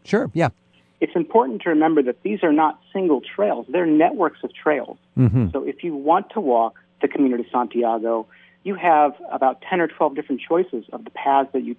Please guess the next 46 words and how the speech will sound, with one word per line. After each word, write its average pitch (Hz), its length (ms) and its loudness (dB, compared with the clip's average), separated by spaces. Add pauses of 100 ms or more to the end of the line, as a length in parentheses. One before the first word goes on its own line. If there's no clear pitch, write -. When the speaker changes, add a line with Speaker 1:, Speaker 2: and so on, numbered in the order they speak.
Speaker 2:
take 143 240 -4
to 143 80 -6
get 185 220 2
to 165 120 -8
Santiago, 117 640 -4 (500)
some 180 140 -2
of 170 80 -2
which 156 240 0
are 151 80 2
more 135 320 2
and 127 140 -6
less 127 140 -4 (100)
busy 117 420 -6
than 117 140 -6
others. 143 260 -4 (300)
The 147 100 2
Via 220 280 -2
Francigena 202 760 -2
in 139 100 0
Italy 139 480 -2 (300)
is 160 160 0 (120)
actually 190 440 0
one 143 420 -2
of 147 180 -4
those 151 260 0
routes. 185 280 -2 (100)
I've 120 140 -6 (120)
stood 160 200 2
at 135 100 2
a 131 40 0
crossroads, 131 720 -2 (120)
and 123 160 -8
there 120 220 -4
is 117 100 -6 (460)
a 135 120 -2
Via 156 300 0 (120)
sign 139 280 2
pointing 143 460 -4
south 135 280 2
towards 131 260 -4
Rome 113 420 -8 (100)
and 117 580 -6
a 120 100 -4
Camino 139 760 -2
yellow 127 360 -2
arrow - 440 -4